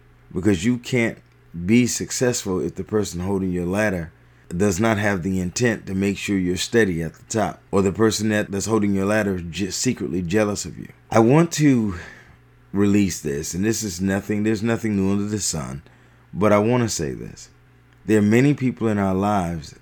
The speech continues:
that were there for a season. You have seasonal friends. You have friends that were supposed to be in your life for a season. And then they and you were supposed to move on. You have very few lifelong friends.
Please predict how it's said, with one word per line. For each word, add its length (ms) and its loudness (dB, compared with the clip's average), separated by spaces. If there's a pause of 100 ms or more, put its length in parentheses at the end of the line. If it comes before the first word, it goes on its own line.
that 340 -2
were 140 -4
there 300 2
for 440 -2
a 200 -8
season. 760 -2
You 120 -2
have 200 0
seasonal 640 0
friends. 560 -6 (600)
You 120 2
have 80 4
friends 380 -2
that 140 0
were 60 -10
supposed 460 -4
to 60 -6
be 160 0
in 100 0
your 120 0
life 260 -2
for 440 -4
a 40 -4
season. 480 -2 (240)
And 180 0
then 460 2
they 640 2 (120)
and 400 2
you 460 2 (120)
were 160 -2
supposed 440 -4
to 80 -4
move 220 0
on. 280 -4 (280)
You 160 8
have 160 4
very 360 2
few 320 -2
lifelong 880 -2
friends. 580 -6